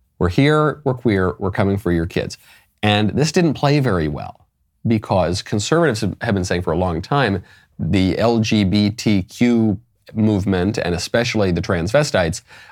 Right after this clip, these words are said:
are really actively targeting children. Drag Queen Story Hour is targeting kids in libraries. The transgender ideology agenda in schools is targeting not just even high schoolers, but middle schoolers and elementary schoolers and kindergartners.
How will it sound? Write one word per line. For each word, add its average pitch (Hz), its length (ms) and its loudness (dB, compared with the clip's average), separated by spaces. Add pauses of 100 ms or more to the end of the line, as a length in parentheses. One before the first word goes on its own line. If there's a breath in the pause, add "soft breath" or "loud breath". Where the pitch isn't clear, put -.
(160 loud breath)
are 98 220 4
really 113 420 2
actively 95 540 0
targeting 87 440 0
children. 82 440 -2
Drag 95 240 0
Queen 101 320 -2
Story 160 280 2
Hour 90 160 2
is 87 120 -4
targeting 92 440 0
kids 92 220 -2
in 95 80 -2
libraries. 92 540 -2 (320 loud breath)
The 87 300 2 (360)
transgender 107 1120 0
ideology 98 500 2
agenda 90 360 0
in 80 120 -4
schools 117 460 0
is 90 100 -4
targeting 95 540 0 (340 soft breath)
not 110 180 0
just 117 360 -2
even 90 380 0
high 131 180 0
schoolers, 82 480 -2
but 80 80 -4
middle 92 180 0
schoolers 87 460 -2
and 85 220 -2
elementary 95 400 -2
schoolers - 320 -4
and 85 100 -6
kindergartners. 113 800 -2